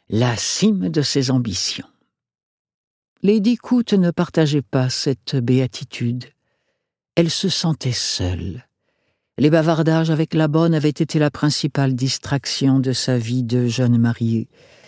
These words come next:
Lorsqu'il n'y eut plus une, mais trois bonnes, les conversations de Lady Coote avec son personnel féminin constituèrent encore ses seuls moments de détente.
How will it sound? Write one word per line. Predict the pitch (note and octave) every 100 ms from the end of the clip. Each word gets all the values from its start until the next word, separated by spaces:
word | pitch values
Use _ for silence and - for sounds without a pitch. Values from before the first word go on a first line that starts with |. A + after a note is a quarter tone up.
| - _ _
Lorsqu'il | - - - A3+ G3
n'y | G3 F#3+
eut | G3
plus | - F3+ F#3 F#3+ -
une, | G3+ F#3+ D#3 A#2
mais | B2 A#2
trois | - - A3 G3
bonnes, | A#2+ G2+ A#2+ B2+ B2+ - - _ _ -
les | E3+
conversations | G3+ F#3 F#3+ - F#3+ - G#3
de | F#3
Lady | F#3 F#3 E3 F#3+
Coote | - - A3 -
avec | F3 E3+
son | - F3+
personnel | F3+ - F3+ E3 E3
féminin | - E3+ D#3+ D#3 D#3+
constituèrent | D#3+ F3 - - D#3 E3+ D3+
encore | E3+ G3+ E3+ F3 G3 G#3
ses | - D#3
seuls | - - D3 F3+
moments | F3+ E3 D#3 D3+
de | D3+
détente. | C#3 D3 - G2+ A2 A#2 -